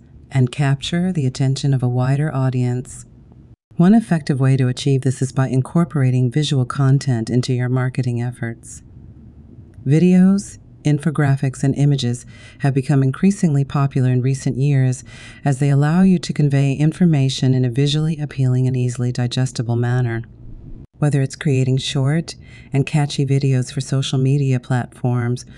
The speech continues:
or designing eye-catching infographics to share on your blog, visual content can help you stand out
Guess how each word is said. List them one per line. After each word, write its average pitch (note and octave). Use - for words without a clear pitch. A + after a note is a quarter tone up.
or D3
designing C#3
eye-catching C#3+
infographics C3+
to C#3+
share C#3
on B2
your A#2
blog, A#2
visual C#3
content C3+
can B2+
help B2
you C3+
stand D#3
out A#2